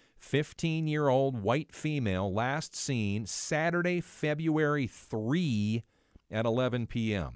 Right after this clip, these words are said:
If you have any information about the whereabouts of Ella Saylor, please call the Muncie Police Department, seven six five, seven four seven, forty-eight thirty-eight, or you can dial nine one one.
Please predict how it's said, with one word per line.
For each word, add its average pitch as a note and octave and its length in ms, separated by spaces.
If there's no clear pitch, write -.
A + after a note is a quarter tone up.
If - 180
you D3 80
have D#3 260
any D3+ 360
information F2 640
about F#2+ 300
the G2 80
whereabouts B2 680
of F2 220
Ella A#2 320
Saylor, D#3+ 500
please C3+ 200
call B2+ 280
the A2 80
Muncie G#2+ 280
Police F#2 360
Department, C#2+ 500
seven G2+ 260
six - 240
five, B2+ 380
seven F#2 300
four E2 280
seven, C#3 520
forty-eight D3+ 580
thirty-eight, G2+ 600
or A2 400
you G2+ 240
can F#2 640
dial F2+ 420
nine E2 320
one D2+ 320
one. C#2 360